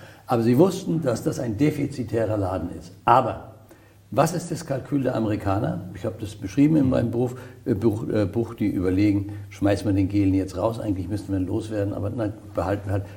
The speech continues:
dann überlassen wir es halt dem Adenauer, in Gottes Namen, der ist jetzt, hat ja auch schon jetzt eine gewisse Position. So, das Kalkül der Amerikaner, des C I A ist folgendes.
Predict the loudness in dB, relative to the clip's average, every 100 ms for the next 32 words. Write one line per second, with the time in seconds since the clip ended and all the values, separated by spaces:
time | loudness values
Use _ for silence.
0 | -8 0 4 4 2 -2 -6 -6 -8 -8
1 | -10 -10 -12 -14 -12 -8 -8 -10 -14 -14
2 | -12 -10 -10 -10 -12 -14 -16 -14 -14 -8
3 | -6 -6 -6 -8 -8 -10 -12 -12 -14 -18
4 | -14 -6 -2 -2 -2 -6 -6 -8 -8 -14
5 | -12 2 6 6 6 -6 -16 -20 -20 -20
6 | -20 -20 -4 0 0 0 0 0 0 2
7 | 4 4 2 2 0 -2 -2 -2 0 -2
8 | -6 -6 -6 2 4 4 0 -4 -4 0
9 | 2 2 -4 -10